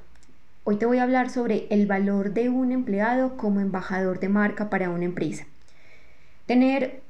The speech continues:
un embajador de marca para una empresa básicamente se trata de tener empleados que vivan la mejor experiencia dentro de ella.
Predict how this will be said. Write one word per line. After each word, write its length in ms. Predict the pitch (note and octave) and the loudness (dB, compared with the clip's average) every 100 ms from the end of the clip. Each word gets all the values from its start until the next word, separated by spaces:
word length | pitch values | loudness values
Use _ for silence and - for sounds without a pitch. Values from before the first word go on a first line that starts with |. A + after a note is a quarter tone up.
| - | 0
un 140 | D#4+ | 2
embajador 480 | E4 D4 A#3 A#3+ A3+ | 2 2 2 0 0
de 80 | C4 | 0
marca 380 | C#4+ D4 D4 A3 | 0 -2 -2 0
para 160 | A3 | 2
una 100 | G#3 | 2
empresa 300 | A#3 B3+ C4+ | 2 -2 0
básicamente 720 | C4 C4 - G3+ G3+ A3 A3 C4 | 0 -2 -2 0 2 2 0 0
se 100 | B3 | 0
trata 360 | G3+ G3 A3 | 0 0 -2
de 440 | A#3 A3+ F#3+ F3+ - | 0 2 0 -2 -2
tener 260 | G3+ G3 F#3 | 0 0 0
empleados 680 | A#3+ B3 A3 F#3 F#3 A3+ - | 0 0 2 2 2 -2 -4
que 160 | G#3 | -4
vivan 400 | E3+ A#3+ C4+ D4 | 0 2 2 0
la 80 | B3+ | 0
mejor 260 | G#3 G3+ G#3 | 2 2 0
experiencia 680 | G#3 - G3+ G3 F#3+ G#3 G#3 | -4 -4 0 0 0 0 2
dentro 360 | G#3 F#3 F#3 | 2 0 0
de 280 | F3 E3 F3 | 0 0 -2
ella. 200 | F3 | -2